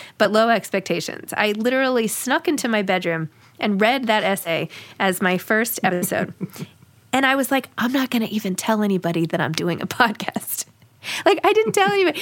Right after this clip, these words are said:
I was like, "I'm just gonna try it. I'm just gonna see where it goes." And then I quietly told a few author, like, my one author friend from business school, Lee Carpenter. I was like, "I'm,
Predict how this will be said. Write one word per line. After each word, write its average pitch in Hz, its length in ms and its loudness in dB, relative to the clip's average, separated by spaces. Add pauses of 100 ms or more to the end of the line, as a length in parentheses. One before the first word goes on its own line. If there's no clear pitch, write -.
(140)
I 330 80 4
was 370 100 0
like, 370 80 4
"I'm 370 100 2
just 370 160 -4
gonna 427 160 2
try 311 500 -2
it. 247 360 2
I'm 254 120 0
just - 160 -4
gonna 349 100 2
see 277 240 0
where 269 160 2
it - 80 -4
goes." 185 400 -2 (420)
And 226 160 2
then 285 300 2
I 220 80 2
quietly 269 800 2
told 214 260 2
a 185 60 0
few 196 220 0
author, 185 380 0 (220)
like, 208 140 0
my 208 260 0
one 233 260 4
author 185 260 4
friend 175 280 0
from 175 140 -2
business 185 280 0
school, 147 320 -2 (140)
Lee 214 120 2
Carpenter. 185 520 0 (280)
I - 60 0
was 202 100 0
like, 208 100 0
"I'm, 196 160 -2